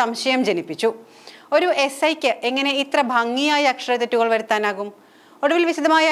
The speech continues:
അന്വേഷണം നടത്തി രാജസ്ഥാൻ പോലീസ്. കഥ മുഴുവൻ അറിയണോ? സംഭവം ഇങ്ങനെയാണ്. വനിതാ എസ് ഐയുടെ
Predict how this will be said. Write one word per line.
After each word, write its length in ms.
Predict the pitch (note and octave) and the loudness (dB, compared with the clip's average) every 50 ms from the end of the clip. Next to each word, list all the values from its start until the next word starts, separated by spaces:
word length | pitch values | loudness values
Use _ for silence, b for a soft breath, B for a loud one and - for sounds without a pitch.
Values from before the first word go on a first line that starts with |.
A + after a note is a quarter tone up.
| D4 | 2
അന്വേഷണം 460 | C#4 C4+ C#4 C#4 C4+ - - C#4+ C#4 C4+ | 0 0 -2 -4 -4 -4 -4 -4 -2 0
നടത്തി 280 | B3+ A#3+ A#3 A#3 B3 B3+ B3+ A#3 | -2 -2 -2 -2 -2 0 2 0
രാജസ്ഥാൻ 420 | A3+ G#3+ A3 A3 A3 - G#3+ G#3 F#3 - | 0 0 -4 -4 -2 -2 -2 -2 -2 -6
പോലീസ്. 380 | D#3+ D3+ E3+ D#3+ - G#3 F3 - - - - - - - _ _ _ _ - | -8 -8 -8 -4 -2 -2 -2 -2 -6 -14 -20 -20 -20 -20 _ _ _ _ -2
കഥ 120 | C#4 C4+ D#4 D4 | 0 2 2 2
മുഴുവൻ 260 | D4 C#4+ C#4+ D4+ D4+ C4 G#3+ | 2 2 2 2 2 2 0
അറിയണോ? 300 | F#3+ F3+ E3 D3+ C#3 C3+ - - _ _ - | 0 -2 -2 -4 -6 -8 -10 -16 _ _ -4
സംഭവം 340 | B3+ B3+ B3 C4 D4+ D#4+ D#4+ D#4 | -4 0 2 2 2 2 0 0
ഇങ്ങനെയാണ്. 420 | C4+ C4 B3+ A#3+ F#3 D3+ B2+ C3 - - - _ _ _ B B B B C4+ | -2 -2 -2 -2 -2 -2 -4 -8 -12 -14 -20 _ _ _ B B B B 0
വനിതാ 300 | D4+ D#4 E4 D4+ F4+ F#4 F#4+ F#4 | 2 2 4 2 2 2 2 2
എസ് 160 | E4+ F4+ - D#4+ | 0 0 0 0
ഐയുടെ 240 | D#4+ D4+ C#4+ C4 C#4 | 2 2 2 2 4